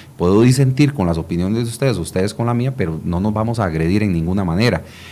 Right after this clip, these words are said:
Eso sí nos preocupó mucho. Y también personas muy jóvenes con posiciones que no son típicas del costarricense,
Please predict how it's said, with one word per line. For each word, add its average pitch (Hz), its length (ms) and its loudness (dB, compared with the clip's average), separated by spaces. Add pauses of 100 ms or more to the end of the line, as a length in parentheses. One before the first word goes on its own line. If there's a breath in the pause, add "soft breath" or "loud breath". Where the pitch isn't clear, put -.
(120)
Eso 90 240 2
sí 123 80 6
nos 127 160 2
preocupó 107 420 -2
mucho. 131 400 2 (380 loud breath)
Y 82 100 -2
también 95 760 2 (100)
personas 127 420 2
muy 92 200 0
jóvenes 123 420 2
con 85 140 -4
posiciones 85 640 -4
que 92 100 -6
no 87 160 -2
son 107 180 -2
típicas 110 380 -2
del 110 160 -2
costarricense, 85 760 -4